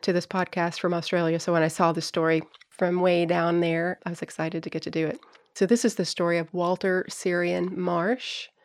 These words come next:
At the age of fifty-one, Marsh was a nurse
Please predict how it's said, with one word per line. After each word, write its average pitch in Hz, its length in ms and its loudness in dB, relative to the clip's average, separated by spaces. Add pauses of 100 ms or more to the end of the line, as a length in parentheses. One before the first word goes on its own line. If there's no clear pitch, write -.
(120)
At 208 120 4
the 220 140 2
age 247 140 6
of 349 80 10
fifty-one, 190 800 4 (160)
Marsh 202 420 4
was 185 380 2
a 185 80 0
nurse 175 720 0